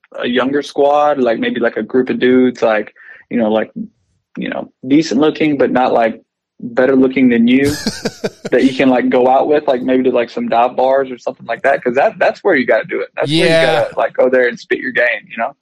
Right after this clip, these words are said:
Speaker 2: Unfortunately, my crew out here is all guys that are married and aren't allowed to do anything. <clears throat> So
Speaker 1: Mm-hmm.
Speaker 2: generally what happens is my twenty-six-year-old and my twenty-three-year-old daughters are like, "Hey, let's go out." So I go out with them.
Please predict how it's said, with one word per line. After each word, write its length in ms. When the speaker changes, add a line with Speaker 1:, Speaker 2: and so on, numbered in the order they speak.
Speaker 2:
Unfortunately, 960
my 320
crew 400
out 180
here 260
is 120
all 200
guys 280
that 100
are 80
married 380
and 100
aren't 160
allowed 200
to 60
do 220
anything. 500
<clears throat> 40
So 600
Speaker 1:
Mm-hmm. 160
Speaker 2:
generally 420
what 140
happens 340
is 140
my 180
twenty-six-year-old 1040
and 80
my 80
twenty-three-year-old 1000
daughters 360
are 60
like, 140
"Hey, 120
let's 140
go 140
out." 240
So 80
I 20
go 120
out 120
with 80
them. 300